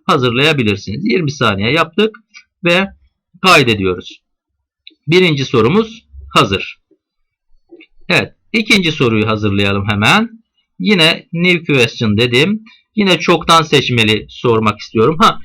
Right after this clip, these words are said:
ikinci soru için diyelim ki değiştireceksiniz. Ne yapacaksınız? U-, ucu açık bir soru soracaksınız. Her bir soru için farklı şekiller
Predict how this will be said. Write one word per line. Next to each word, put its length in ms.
ikinci 380
soru 220
için 400
diyelim 340
ki 240
değiştireceksiniz. 1040
Ne 80
yapacaksınız? 800
U-, 300
ucu 240
açık 320
bir 80
soru 240
soracaksınız. 680
Her 240
bir 100
soru 280
için 220
farklı 360
şekiller 720